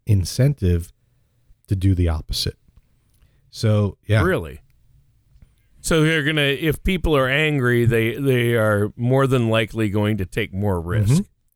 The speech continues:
Speaker 1: And even if the, even if it makes sense, even if they get paid not to, they're still going to take that risk, you know? Um, whereas if they were neutral or they were fearful, they would not take that risk.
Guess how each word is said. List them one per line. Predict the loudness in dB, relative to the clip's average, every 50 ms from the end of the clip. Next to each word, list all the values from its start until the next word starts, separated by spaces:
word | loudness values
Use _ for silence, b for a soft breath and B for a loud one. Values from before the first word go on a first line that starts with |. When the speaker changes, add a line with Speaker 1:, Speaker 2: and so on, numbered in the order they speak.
| -2
Speaker 1:
And | 0 0 2 0 0 -2 0
even | 0 0 2 0
if | 0 -2 -2
the, | -8 -6 -2 -2
even | 0 0 0 0
if | 0
it | -4 -4 -2
makes | -2 -2 -2 -2
sense, | -2 0 0 0 0 -4 B B B
even | -2 0 0
if | 0 0
they | 0 0
get | 0 -2 -4 -2 -2
paid | -2 0 0 0 0 0
not | -2 -2 -2 -2 -4
to, | -4 -4 -4 -4 -6 b b b b b b -4
they're | -2 -2
still | -2 0 0 0 0
going | 2 2 2 2 2 0 -2
to | -2 -2 -2 0 0 0 0 -4 _ _ _ _ _ _ _ -20 -20 -20 -20 _ _ 0
take | 0 0 2 2
that | -2 -2 -2 -4
risk, | -6 -6 -6 -8 -14 -14 _ _ _ _ _ _ -6
you | -2 0
know? | 2 2 2 0 -2 _ _ _ _ _ _ _ _ _ -6
Um, | -2 0 0 0 0 0
whereas | 0 2 2 2 2 2 0 0
if | -2 -4 -2
they | 0 0
were | 2 2 2
neutral | 2 2 2 2 0 -2 -2 -2 -2 -2 -4 _ _ _
or | -4 0 0 2
they | 2 2
were | 2 0 -2
fearful, | -4 -4 -2 0 2 2 2 0 -2 -4 -2 -2 -2 -2 -6 _ _ _ _ _ _ _ _ _ _ _ _ _ _ _ _ _ _ _ _ -12
they | -6 -2 0 0 2
would | 2 0 0 0
not | 0 0 0 -2 -2
take | -2 -2 -2 0
that | -2 -4 -2
risk. | 0 2 0 0 0 -4 -14